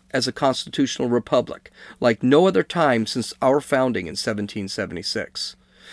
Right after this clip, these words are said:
The conflict is between supporters of socialism and Marxism versus supporters of constitutional freedom and liberty.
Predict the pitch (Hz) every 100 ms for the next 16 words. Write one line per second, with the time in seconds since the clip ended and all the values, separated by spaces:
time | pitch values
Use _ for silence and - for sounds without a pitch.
0 | - - 135 175 180 202 220 214 196 -
1 | 135 - 156 135 - - 165 165 165 131
2 | - - 160 - 185 180 175 185 165 147
3 | 127 117 - 110 110 - - - - 127
4 | 120 123 - 127 - 143 147 160 143 113
5 | - 143 147 - - 156 - 135 - -
6 | 131 110 95 98 110 92 85